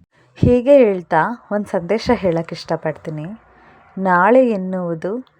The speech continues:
ಶತ್ರು, ಇವತ್ತು ಎನ್ನುವುದು ಸಂಬಂಧಿಕರು, ಈಗ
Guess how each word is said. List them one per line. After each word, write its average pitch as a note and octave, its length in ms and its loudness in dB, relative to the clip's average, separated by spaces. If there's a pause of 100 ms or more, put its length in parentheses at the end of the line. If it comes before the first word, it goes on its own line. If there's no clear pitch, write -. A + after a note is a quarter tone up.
(200)
ಶತ್ರು, D#3+ 440 -4 (420)
ಇವತ್ತು A3 500 0
ಎನ್ನುವುದು F3 880 -4 (180)
ಸಂಬಂಧಿಕರು, F3+ 1000 -8 (440)
ಈಗ A#3+ 340 0